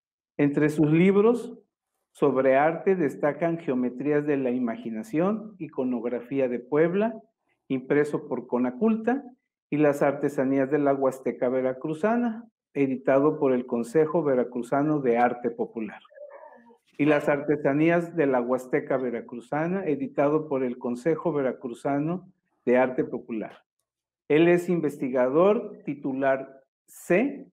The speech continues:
adscrito al Instituto Nacional de Antropología e Historia, y con sede en el Museo Nacional de Antropología. Desde hace cinco décadas se ha encargado de estudiar los textiles prehispánicos y coloniales de nuestro país,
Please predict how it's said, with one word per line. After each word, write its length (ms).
adscrito 640
al 100
Instituto 540
Nacional 560
de 80
Antropología 760
e 40
Historia, 680
y 380
con 180
sede 840
en 220
el 140
Museo 400
Nacional 640
de 140
Antropología. 960
Desde 320
hace 220
cinco 880
décadas 680
se 140
ha 60
encargado 600
de 100
estudiar 420
los 240
textiles 580
prehispánicos 920
y 60
coloniales 760
de 120
nuestro 400
país, 540